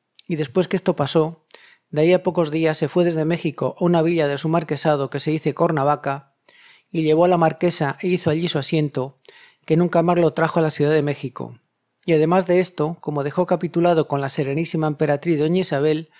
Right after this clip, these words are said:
Nuestra Señora, de gloriosa memoria, y con los del Real Consejo de Indias, que había de enviar armadas por la Mar del Sur a descubrir tierras nuevas adelante, y toda su costa comenzó a hacer navíos en un puerto de una su villa,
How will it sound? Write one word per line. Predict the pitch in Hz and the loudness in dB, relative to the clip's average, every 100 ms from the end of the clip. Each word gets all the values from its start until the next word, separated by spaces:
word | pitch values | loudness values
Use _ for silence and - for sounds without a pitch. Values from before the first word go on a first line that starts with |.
| - _ | -20 _
Nuestra | - 156 151 | -6 -6 -4
Señora, | 139 156 165 165 127 165 | -4 0 2 2 0 -2
de | 156 | 0
gloriosa | 151 156 175 175 | 2 2 0 0
memoria, | 165 170 170 135 120 123 _ - - - _ - | 0 2 2 0 -6 -12 _ -20 -20 -20 _ -14
y | |
con | 156 156 | -4 0
los | 156 | 2
del | 160 | 2
Real | 156 170 180 | 2 4 4
Consejo | 180 160 180 165 160 | 2 -2 -2 -2 0
de | 156 | 0
Indias, | 170 151 127 135 - | 0 -2 -4 -8 -6
que | 147 | -2
había | 156 175 | 2 2
de | 175 | 2
enviar | 165 170 170 - | 2 4 2 0
armadas | 160 147 170 165 127 - | -4 0 2 2 0 -4
por | 139 | -4
la | 135 | -2
Mar | 143 170 | 0 0
del | 165 139 | 0 -2
Sur | - 156 - _ _ _ _ _ _ | 0 0 -2 _ _ _ _ _ _
a | - 160 | -2 0
descubrir | 160 - 160 175 160 | 0 0 -2 -2 0
tierras | 185 175 160 | 0 2 2
nuevas | 170 180 147 | 2 2 2
adelante, | 185 160 147 151 156 151 151 _ - - _ _ | 2 2 2 0 -2 -4 -6 _ -20 -20 _ _
y | - 151 | -12 0
toda | 185 196 | 4 4
su | 185 170 | 2 -2
costa | 170 160 - 147 | -2 -2 -2 -4
comenzó | 156 147 143 170 | -2 -2 -2 -2
a | |
hacer | 156 175 | 0 0
navíos | 165 156 170 147 - 175 | 0 2 2 0 -4 -2
en | 180 | 0
un | 175 | 2
puerto | 185 175 - 139 | 2 2 2 0
de | 151 | 2
una | 180 175 | 2 2
su | - | 0
villa, | 156 170 143 139 139 | -2 0 0 -2 -6